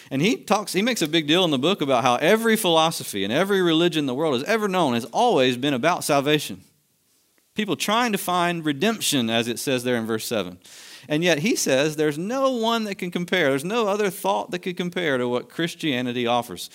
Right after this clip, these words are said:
He calls it Christianity's seduction,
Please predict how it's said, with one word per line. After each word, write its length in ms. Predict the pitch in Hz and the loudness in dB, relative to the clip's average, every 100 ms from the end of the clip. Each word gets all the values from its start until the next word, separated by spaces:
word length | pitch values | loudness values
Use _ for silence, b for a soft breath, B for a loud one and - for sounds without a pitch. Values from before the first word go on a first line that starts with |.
| B B B | B B B
He 120 | 165 | -2
calls 340 | - 170 156 | 4 4 4
it 160 | 139 - | 0 -4
Christianity's 880 | - 190 - 175 165 156 143 131 - | 0 0 0 0 2 2 2 0 -4
seduction, 920 | - - 139 107 123 165 - 98 78 | -4 -2 -2 0 0 0 -2 -6 -10